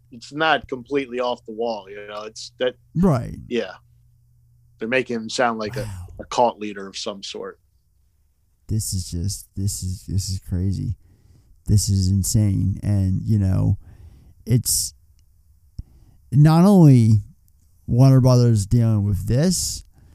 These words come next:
Speaker 2: I mean, I guess this is a good segue to, um, the next article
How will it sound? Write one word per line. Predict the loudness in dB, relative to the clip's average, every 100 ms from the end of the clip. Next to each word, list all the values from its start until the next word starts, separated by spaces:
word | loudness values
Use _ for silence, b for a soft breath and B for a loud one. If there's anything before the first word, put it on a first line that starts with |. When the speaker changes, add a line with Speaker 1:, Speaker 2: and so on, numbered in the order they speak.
| b b b -2
Speaker 2:
I |
mean, | 2 4
I | 4
guess | 2 4
this | 2 2
is | 0
a | 0
good | 2 2 0
segue | 0 2 2 2 0
to, | 2 2 4
um, | 0 -2 -2 0
the | 0
next | 0 0 0
article | 0 0 -2 0 0